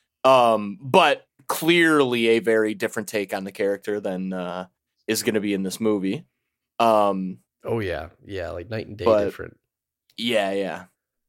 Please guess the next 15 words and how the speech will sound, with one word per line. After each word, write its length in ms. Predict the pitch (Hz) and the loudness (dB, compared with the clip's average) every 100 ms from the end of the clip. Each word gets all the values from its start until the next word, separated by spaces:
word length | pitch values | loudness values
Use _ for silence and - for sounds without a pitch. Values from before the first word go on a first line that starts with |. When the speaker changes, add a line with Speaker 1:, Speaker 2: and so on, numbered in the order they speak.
| _ _ - | _ _ 0
Speaker 1:
But, 280 | 107 104 110 | 2 2 4
yeah, 280 | 180 240 120 | 6 6 4
I'm, 180 | 156 | 2
I'm, 260 | - 131 151 | 0 0 0
I'm 160 | 123 139 | -2 -2
excited. 360 | 156 165 160 104 | 0 2 4 4
I, 180 | 107 110 | 2 2
I 80 | 107 | 0
like 220 | 117 127 | 0 0
The 60 | 135 | -2
Flash. 640 | - 165 208 233 - - _ _ - | 4 6 6 2 -2 -8 _ _ -2
I 120 | 120 | 0
like, 380 | 123 127 123 - | 4 2 2 2
uh, 680 | 120 117 113 110 110 95 - | 4 4 4 4 2 -2 -6
w-, 300 | 90 - 71 | -10 -12 -14